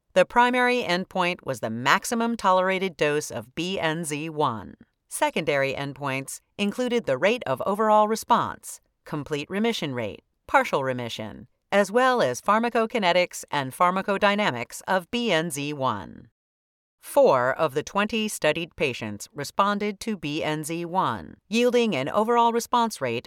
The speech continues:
of twenty percent. A total of four partial responses were observed, three in patients with transfusion-dependent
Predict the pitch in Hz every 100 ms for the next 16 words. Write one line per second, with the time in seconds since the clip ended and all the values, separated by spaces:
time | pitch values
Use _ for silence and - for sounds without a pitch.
0 | - 190 - 139 143 139 170 - 139 95
1 | - - _ - 190 190 220 214 220 214
2 | 185 - 233 240 254 170 151 175 165 -
3 | 175 135 - 123 160 175 190 196 220 127
4 | - - _ _ - 269 277 262 254 233
5 | 214 208 214 208 202 - - 127 120 170
6 | 180 202 202 190 175 180